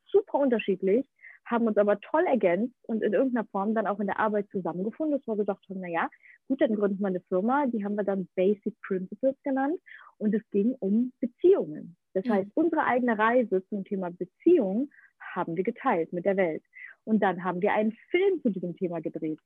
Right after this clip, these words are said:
Speaker 1: Denn letztendlich, was wir gemacht haben, wir haben in so einer ganz schicken, tollen Bude in Berlin gelebt, wirklich mittendrin im Stadtzentrum mit Concierge, goldenem Eingangsbereich, Fitnessstudio, Sauna,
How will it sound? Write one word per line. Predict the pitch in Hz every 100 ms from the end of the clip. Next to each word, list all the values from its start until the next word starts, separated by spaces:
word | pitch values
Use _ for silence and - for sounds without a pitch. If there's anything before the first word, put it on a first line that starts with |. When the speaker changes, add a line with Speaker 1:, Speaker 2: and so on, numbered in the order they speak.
| - - _
Speaker 1:
Denn | 214 214
letztendlich, | 220 226 226 220
was | 220 226
wir |
gemacht | 202 220 294 -
haben, | 214 196
wir | 190
haben | 185 190
in | 175
so | 190
einer | 185 175
ganz | 190 214
schicken, | - 240 214 196
tollen | - 202 202 190
Bude | 175 240 247
in | 190 214
Berlin | 220 277 269
gelebt, | 233 220 220 214
wirklich | 196 202 220
mittendrin | 233 - 233 220 233 233 220
im | 196
Stadtzentrum | - 240 - - 214 - 214
mit | 202 -
Concierge, | - 294 - 196 202 202
goldenem | 208 214 233
Eingangsbereich, | 175 208 202 - - 190 190 196
Fitnessstudio, | 294 277 247 - 220 214
Sauna, | 208 214 226 196